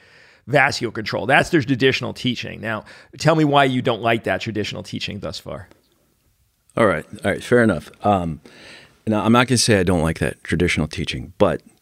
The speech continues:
Speaker 2: I want to, uh, pose this to you.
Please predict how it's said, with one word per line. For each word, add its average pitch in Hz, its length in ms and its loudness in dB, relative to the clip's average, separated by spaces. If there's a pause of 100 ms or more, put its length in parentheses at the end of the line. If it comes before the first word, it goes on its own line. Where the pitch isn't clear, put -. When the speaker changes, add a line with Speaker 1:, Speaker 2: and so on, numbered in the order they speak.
(640)
Speaker 2:
I 90 80 -2
want 95 320 2
to, 85 400 0
uh, 71 160 -4
pose 80 300 -2
this - 260 -6
to - 120 -8
you. - 140 -12